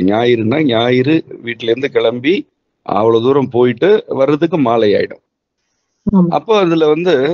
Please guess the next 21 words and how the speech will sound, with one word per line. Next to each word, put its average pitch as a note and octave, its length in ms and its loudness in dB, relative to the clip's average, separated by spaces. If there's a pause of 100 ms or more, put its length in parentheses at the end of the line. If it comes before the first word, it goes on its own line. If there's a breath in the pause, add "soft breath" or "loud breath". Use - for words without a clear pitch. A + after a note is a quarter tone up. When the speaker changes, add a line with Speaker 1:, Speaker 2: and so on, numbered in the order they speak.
(120)
Speaker 1:
நேரம், A2+ 600 -2
உழைப்பு, A#2 580 0 (680)
அஹ், G#2 300 0
Speaker 2:
ம். F2+ 160 4
Speaker 1:
பொருள் A#2+ 320 2 (320)
ஆகியவற்றின் A2+ 580 0
மீது A2+ 220 0
ஒரு A2+ 140 2
அக்கறை C3 360 -2
இருந்தது. - 340 -8 (1300)
ஆஹ், A2+ 680 2
உலர் D3+ 360 0
பொருட்கள் C3 380 -2
அப்படித்தான். F#2+ 460 -6 (420)
நெல்லா A#2+ 340 0
வாங்கி G#2 260 0
வச்சுக்கணும், F2 500 -6 (400)
சாமையா A2 600 0
வாங்கி F#2+ 280 0
வச்சுக்கணும், D#2+ 500 -6 (260)
பருப்பு, A2+ 420 0